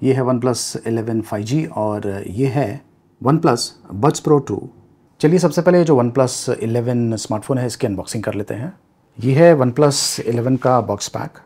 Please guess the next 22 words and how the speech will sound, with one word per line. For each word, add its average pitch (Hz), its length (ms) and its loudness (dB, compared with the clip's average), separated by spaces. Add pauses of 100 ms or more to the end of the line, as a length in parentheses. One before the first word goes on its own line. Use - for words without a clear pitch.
(300)
ये 120 140 2
भी 127 160 2
एक 123 140 0
फ़ाइव 113 260 -2
जी 113 400 -2
स्मार्टफोन - 420 -6
है। 127 200 -10 (300)
तो 170 120 4
इस 156 140 2
बॉक्स 151 280 4
के 180 100 2
अंदर 113 360 0 (420)
ये 120 140 0
ब्लैक 117 340 2
सिलिकॉन 120 380 -2
केस 143 320 0
है, 170 160 -4 (720)
रेड 113 260 0
क्लब 113 260 -2
कार्ड, 151 280 2 (680)
कुछ - 280 -4
बुकलेट्स, 147 680 -2